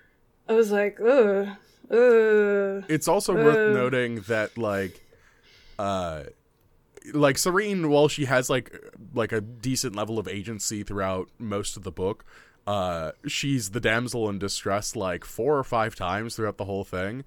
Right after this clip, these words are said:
Speaker 2: uh, including a really fucked up scene that we'll have to talk about later. But, like, the ending of the book, um, again, like, the, the ending of this book is so dense, but Hrathen dies and, like, uh,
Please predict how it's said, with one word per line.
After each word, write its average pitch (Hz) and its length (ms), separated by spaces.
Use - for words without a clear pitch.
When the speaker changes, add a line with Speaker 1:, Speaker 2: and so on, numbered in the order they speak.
Speaker 2:
uh, 92 340
including 160 320
a 123 60
really 131 260
fucked 120 300
up 104 140
scene 113 220
that 98 80
we'll 101 120
have 104 140
to - 60
talk 95 220
about 87 240
later. 98 280
But, 131 140
like, 131 160
the 156 140
ending 202 260
of 127 140
the 107 80
book, 101 560
um, 92 360
again, 139 420
like, 120 280
the, 139 400
the 147 140
ending 160 180
of 123 80
this 110 120
book 113 180
is 110 80
so 113 240
dense, 95 400
but 107 260
Hrathen 175 560
dies 95 840
and, 123 320
like, 110 400
uh, 104 420